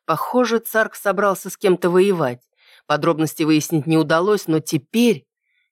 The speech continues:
Пит предположил, что противник Толстяка тоже приступил к активным действиям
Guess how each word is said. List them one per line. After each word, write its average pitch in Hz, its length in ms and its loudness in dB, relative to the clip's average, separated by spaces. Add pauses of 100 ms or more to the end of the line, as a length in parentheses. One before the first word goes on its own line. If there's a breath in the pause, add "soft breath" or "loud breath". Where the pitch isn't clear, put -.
(140)
Пит 247 220 -2
предположил, 190 640 0
что - 200 -4
противник 208 500 -2
Толстяка 208 480 -2
тоже 220 280 0
приступил 156 460 -2
к - 60 -6
активным 156 420 0
действиям 208 520 0